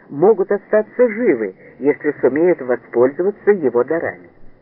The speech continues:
Для этого он отправился через Атлантический океан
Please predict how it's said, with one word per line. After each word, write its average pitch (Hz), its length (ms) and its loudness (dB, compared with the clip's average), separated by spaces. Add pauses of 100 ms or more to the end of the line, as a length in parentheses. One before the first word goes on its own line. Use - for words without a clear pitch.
(600)
Для 160 240 2
этого 214 200 -2
он 165 80 0
отправился 170 800 0 (120)
через 131 260 -4
Атлантический 120 800 -6
океан 104 440 -4